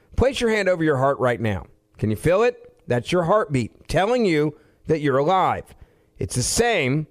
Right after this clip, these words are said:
for a preborn baby. Their heart begins to form at conception, and at just three weeks, it's already beating.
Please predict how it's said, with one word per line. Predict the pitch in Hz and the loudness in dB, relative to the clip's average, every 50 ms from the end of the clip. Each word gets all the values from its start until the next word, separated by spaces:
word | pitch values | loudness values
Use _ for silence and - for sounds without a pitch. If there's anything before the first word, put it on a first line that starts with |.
| _ _ | _ _
for | - - 170 170 160 | -6 -2 0 2 2
a | 156 147 | 2 0
preborn | 143 - - - 160 170 180 151 156 156 160 156 143 | -2 -4 -4 -2 -2 0 0 2 2 2 2 0 0
baby. | 135 143 135 120 101 92 - - _ _ - - _ _ _ - | 0 2 2 0 -2 -4 -8 -10 _ _ -20 -20 _ _ _ -2
Their | - 131 143 | 0 0 2
heart | 135 147 185 220 220 214 | 2 2 0 0 0 -2
begins | 269 240 202 214 214 214 190 - | -2 0 0 0 0 0 -2 -2
to | - 127 | -4 -2
form | - - 175 165 151 147 147 147 - - | -2 0 0 2 2 2 0 -2 -2 -2
at | 139 139 - - | -2 -2 -2 -2
conception, | - 156 151 147 - - - 185 185 180 - - - 135 104 85 - - - _ _ _ - _ - | -2 -2 -2 -2 -2 -2 0 0 -2 -2 -4 -4 -2 -2 -2 -4 -8 -18 -20 _ _ _ -20 _ -6
and | - 123 123 | -2 -2 0
at | 127 120 | 0 0
just | 101 143 151 156 - - | 0 0 0 0 0 -2
three | 196 202 220 226 | 0 0 2 2
weeks, | 196 160 139 135 - - - - - - - - | 2 0 0 -2 -4 -6 -8 -8 -8 -10 -8 -6
it's | - 131 - - | -6 -2 0 0
already | 117 113 113 113 | 2 2 0 0
beating. | 107 107 135 131 117 104 92 - | 0 0 0 0 0 -2 -4 -6